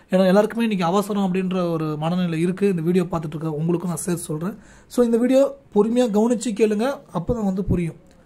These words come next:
உங்க வாழ்க்கையில நீங்க பண்ணக்கூடாத மிக முக்கியமான விஷயம் உங்க ராசிக்கு, அது முதல் விஷயம், அவசரப்படாதீங்க. உதாரணத்துக்கு, உங்களுக்கு ஒரு பணம், ஒரு கோடி ரூபா தேவை, பத்து லட்ச ரூபா தேவை, இல்ல வீடு வேணும்,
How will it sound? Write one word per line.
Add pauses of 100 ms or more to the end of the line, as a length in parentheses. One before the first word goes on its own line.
(380)
உங்க
வாழ்க்கையில
நீங்க
பண்ணக்கூடாத
மிக
முக்கியமான
விஷயம்
உங்க
ராசிக்கு,
அது
முதல்
விஷயம், (420)
அவசரப்படாதீங்க. (720)
உதாரணத்துக்கு,
உங்களுக்கு (920)
ஒரு
பணம்,
ஒரு
கோடி
ரூபா
தேவை, (540)
பத்து
லட்ச
ரூபா
தேவை, (1000)
இல்ல
வீடு
வேணும்,